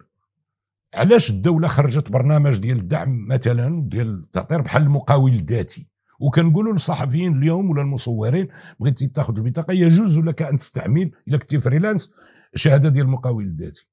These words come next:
والدولة خدر باش تن-، تنقل القطاعات من لانفورمال للتنظيم القانوني. وفين كنجي أنا لمهنة الصحافة كنقول له: "لا، لا، ما قبلتهاش، أنت ماشي مقاولة".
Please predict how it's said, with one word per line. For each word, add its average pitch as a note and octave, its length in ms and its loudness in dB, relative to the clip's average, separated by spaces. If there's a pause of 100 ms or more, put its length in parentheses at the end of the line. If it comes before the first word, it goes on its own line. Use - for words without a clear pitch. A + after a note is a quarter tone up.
(800)
والدولة G3+ 480 4
خدر D#3+ 240 0
باش D#3 240 0
تن-، A#2 380 0
تنقل A#2 360 4
القطاعات A#2+ 880 0 (280)
من A#2+ 300 6
لانفورمال D3+ 920 4 (480)
للتنظيم A3 640 0
القانوني. C3 680 0 (300)
وفين F3+ 220 4
كنجي G3+ 360 4
أنا G3 100 2
لمهنة F#3+ 380 4
الصحافة F#3+ 400 0
كنقول G3 300 0
له: G#3 220 -2
"لا، G3+ 120 -2
لا، F#3+ 120 0
ما E3 320 0
قبلتهاش، D3+ 540 -4
أنت D#3 140 0
ماشي E3+ 220 -2
مقاولة". E3+ 600 -4